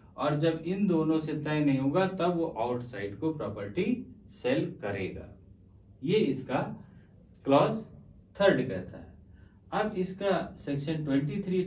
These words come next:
ट्वेंटी फ़ोर निरसित कर दिए, रिपील्स कर दिए गए हैं, हटा दिए गए। इसका सेक्शन ट्वेंटी फ़ाइव क्या कहता है?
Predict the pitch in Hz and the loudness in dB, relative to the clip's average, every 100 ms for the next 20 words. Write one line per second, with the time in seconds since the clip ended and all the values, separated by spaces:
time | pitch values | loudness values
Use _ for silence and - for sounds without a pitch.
0 | - 147 147 151 185 - 131 110 - - | -2 0 0 0 -2 0 0 0 -4 -10
1 | - - - - - 110 131 156 - 220 | -18 -20 -20 -20 -18 0 4 4 4 0
2 | - 139 131 131 165 151 135 156 151 - | 2 2 4 4 2 2 0 0 -2 -4
3 | 120 110 104 95 98 95 101 - 127 131 | -6 -4 -4 -4 -6 -10 -10 -6 0 2
4 | - 92 87 85 - - - - - - | 2 -2 -6 -8 -14 -18 -20 -20 -20 -20
5 | - - - - - - - - - 131 | -20 -20 -20 -20 -20 -20 -20 -20 -8 -6
6 | 135 - 175 135 - - - - 147 143 | -4 2 4 4 0 -10 -18 -6 -4 -2
7 | 175 160 160 214 180 180 180 165 165 160 | 0 2 2 2 4 2 2 -2 0 -2
8 | 160 165 165 | -2 -6 -8